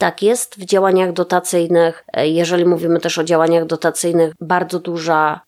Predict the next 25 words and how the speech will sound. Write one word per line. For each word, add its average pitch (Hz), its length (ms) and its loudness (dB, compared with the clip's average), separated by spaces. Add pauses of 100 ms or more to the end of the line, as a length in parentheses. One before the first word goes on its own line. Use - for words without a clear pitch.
ilość 180 600 2
konkursów 175 600 -4
grantowych 165 580 -2
w 160 100 -6
ogóle 190 360 2
nie 196 140 4
zezwala 185 480 0
na 185 140 2
zakup 190 360 -6
sprzętu. 196 760 -2
Ten 175 140 -2
sprzęt - 520 -2 (200)
jest 180 420 -2
problemem 190 600 0 (120)
i 190 100 2
on 185 180 2
jest 180 240 -4
potrzebny 180 680 -2
do 156 100 0
działania 151 440 0
organizacji 151 920 -2
i - 80 -8
tutaj 180 320 0
na 175 180 4
pewno 165 680 -2